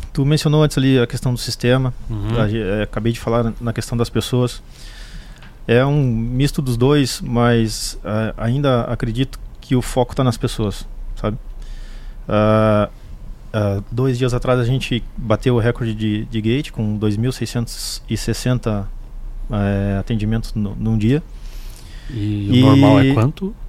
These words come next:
Speaker 1: A média, mil e quinhentos,
Speaker 2: Ô, louco.
Speaker 1: mil e seiscentos
Speaker 2: Ok.
Speaker 1: por
Speaker 2: Só pra,
Speaker 1: dia.
Speaker 2: só pra dar uma noção
Speaker 1: Num
Speaker 2: pra
Speaker 1: dia
Speaker 2: pessoa.
Speaker 1: suave, mil e quinhentos caminhões, bem suave,
Speaker 2: Bem
Speaker 1: mil e quinhentos
Speaker 2: suave.
Speaker 1: atendimentos no dia. É, aí varia dois, ah, o recorde dois seiscentos e sessenta.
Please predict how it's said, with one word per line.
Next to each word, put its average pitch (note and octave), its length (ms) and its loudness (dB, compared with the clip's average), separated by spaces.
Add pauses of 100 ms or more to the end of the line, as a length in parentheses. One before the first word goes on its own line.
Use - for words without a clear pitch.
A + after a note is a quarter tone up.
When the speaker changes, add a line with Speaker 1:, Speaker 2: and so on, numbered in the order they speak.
(760)
Speaker 1:
A F3 140 4
média, D#3 320 6
mil C#3 220 4
e - 20 0
quinhentos, C3+ 500 2
Speaker 2:
Ô, G3 40 8
louco. D#3+ 120 8
Speaker 1:
mil C#3+ 80 8
e D#3 40 6
seiscentos B2 420 2
Speaker 2:
Ok. A#2+ 120 -6
Speaker 1:
por B2+ 140 -6
Speaker 2:
Só C#3 140 4
pra, - 100 2
Speaker 1:
dia. A2+ 340 2
Speaker 2:
só - 180 2
pra B2+ 120 4
dar A#2+ 120 6
uma A#2+ 120 6
noção D#3 220 6
Speaker 1:
Num E3+ 80 10
Speaker 2:
pra D#3+ 60 8
Speaker 1:
dia E3 100 8
Speaker 2:
pessoa. G3 240 6
Speaker 1:
suave, F#3 260 6
mil F3+ 140 6
e F3+ 40 0
quinhentos D#3+ 360 0
caminhões, C#3 440 0 (160)
bem C#3 200 4
suave, C3 460 2
Speaker 2:
Bem A2+ 80 -6
Speaker 1:
mil C3+ 100 2
e - 20 -2
quinhentos C3 360 0
Speaker 2:
suave. B2 120 -2
Speaker 1:
atendimentos B2 400 0
no B2 100 2
dia. G#2 200 2 (720)
É, A2 160 -4
aí G#2+ 220 0
varia C3 360 2 (560)
dois, A2+ 680 2
ah, G2+ 180 -2
o F#2 60 -2
recorde A2 340 -2
dois A#2 180 2
seiscentos A#2+ 340 -2
e - 40 -4
sessenta. F#2+ 240 -6